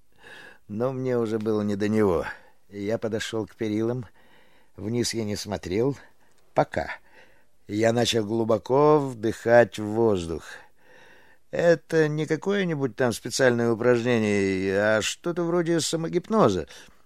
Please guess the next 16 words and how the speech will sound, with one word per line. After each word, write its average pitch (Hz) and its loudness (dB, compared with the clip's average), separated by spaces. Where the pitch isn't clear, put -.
С - -12
каждым 113 8
выдохом 135 0
голова 92 0
очищается 135 -2
от 113 -10
посторонних 131 2
мыслей, 131 0
и 113 -2
вот 143 2
ты 170 0
уже 170 2
думаешь 151 2
лишь 147 2
об 165 -2
одном — 143 2